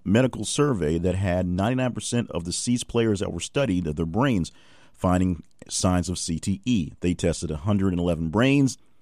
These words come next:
Hundred and ten of them came back with signs of C T E. Knowing that, Baltimore Ravens offensive lineman John Urschel, uh, retired at the age of twenty-six, instantly, within hours of hearing the whole thing, just before they started team practices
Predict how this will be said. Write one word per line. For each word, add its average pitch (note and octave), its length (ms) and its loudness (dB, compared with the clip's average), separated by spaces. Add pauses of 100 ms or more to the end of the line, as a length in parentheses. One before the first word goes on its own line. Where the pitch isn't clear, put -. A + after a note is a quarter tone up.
(100)
Hundred E2+ 200 0
and E2+ 100 -4
ten A#2+ 160 0
of G#2+ 100 0
them G2+ 160 2
came G2 240 -2
back F#2+ 220 0
with F#2+ 140 0
signs E2+ 440 -4
of F2 120 -6
C D2 220 -8
T - 300 -8
E. F#2 260 -2 (400)
Knowing F#2 300 0
that, A2 320 2
Baltimore F#2+ 400 0
Ravens F#2+ 260 0
offensive F#2 400 -4
lineman G2 280 -2
John F2 180 -2
Urschel, G2 440 0 (260)
uh, E2+ 200 0 (260)
retired G2 640 0
at - 60 -4
the - 140 -8
age F2+ 220 0
of F#2+ 100 -2
twenty-six, - 800 -2 (140)
instantly, - 440 0
within G2 300 -4 (100)
hours A2 380 0
of G#2 120 -8
hearing D2+ 260 -10
the C#2+ 80 -10
whole D#2 160 -8
thing, C3+ 340 2 (280)
just A#2+ 120 -2
before A#2 240 -8
they A2 100 0
started F2+ 320 -2
team F2+ 180 -4
practices E2+ 520 -4